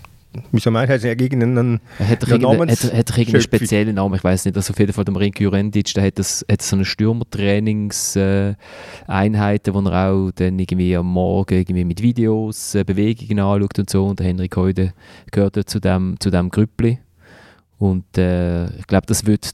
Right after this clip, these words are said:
Speaker 2: der Angelo Canepa extrem freuen, wenn jetzt gerade so ein Spieler rauskommt, wo, wo er das Gewicht so drauflegt.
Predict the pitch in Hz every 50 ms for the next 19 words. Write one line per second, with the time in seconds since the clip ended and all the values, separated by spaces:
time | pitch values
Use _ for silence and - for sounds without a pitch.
0 | - 101 101 101 98 98 98 98 95 87 98 101 - - 101 104 - - 98 98
1 | 98 98 - 87 - - - - - 107 98 110 110 113 117 123 120 - - 98
2 | 101 104 107 110 110 113 110 107 98 104 104 104 95 98 95 76 90 - - -
3 | - 101 104 - - 110 104 107 113 107 - - 107 101 104 101 104 101 101 104
4 | 104 - 101 - 104 95 95 98 98 - - 98 95 95 95 - 98 98 95 95
5 | 95 95 95 95 95 - - - - 92 101 - - 107 - - 98 - - 98
6 | 95 - - 87 73 - - - - -